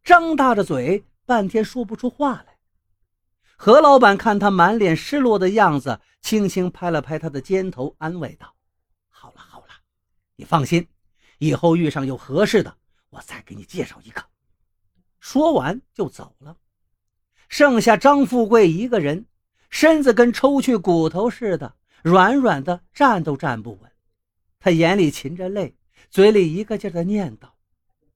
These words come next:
：“说好的事儿啊，咋说变就变了呢？”这年五月份的时候，有个穿着体面的中年人开车来到了老树湾。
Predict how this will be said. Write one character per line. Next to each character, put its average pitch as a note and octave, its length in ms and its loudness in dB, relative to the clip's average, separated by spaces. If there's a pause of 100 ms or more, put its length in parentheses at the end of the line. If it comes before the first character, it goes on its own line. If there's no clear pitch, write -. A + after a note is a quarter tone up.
：“说 B3 420 -4
好 - 300 -8
的 G#3+ 120 -4
事 - 200 -6
儿 A3+ 240 2
啊， G3+ 120 -8 (480)
咋 C4 140 0
说 D#4+ 360 2
变 D#4 340 4
就 E4+ 140 0
变 D#4+ 380 2
了 B3 120 0
呢？” A#3+ 260 -4 (1800)
这 C#4+ 240 4
年 G#3+ 260 2
五 C#3 260 -4
月 A3+ 120 4
份 G#3+ 160 -2
的 C3 100 -6
时 - 160 -20
候， - 220 -20 (380)
有 F#3+ 260 6
个 A3+ 120 2
穿 D#4 300 2
着 A3 220 4
体 D#3+ 300 -2
面 A3 180 0
的 F#3 100 0
中 B3 280 -2
年 G3 180 -2
人 F3 280 -4 (180)
开 G3+ 280 0
车 F#3 280 -4
来 D3+ 240 -4
到 F3 100 -6
了 D3+ 140 -4
老 A#2+ 240 -10
树 C#3+ 220 -12
湾。 D#3 240 -4